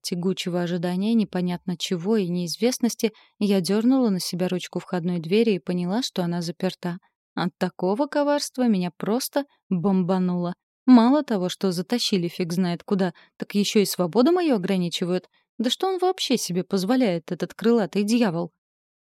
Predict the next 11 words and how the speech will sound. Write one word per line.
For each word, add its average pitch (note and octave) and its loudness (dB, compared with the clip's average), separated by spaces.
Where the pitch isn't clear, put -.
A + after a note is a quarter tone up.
Порывшись C#4 0
в - -14
стоящей G3+ 0
на F#3 0
комоде F3+ -2
шкатулке, F3 -8
набитой F#3 0
под F3+ -4
завязку F3 -4
сверкающими F3 -4
побрякушками, G3 0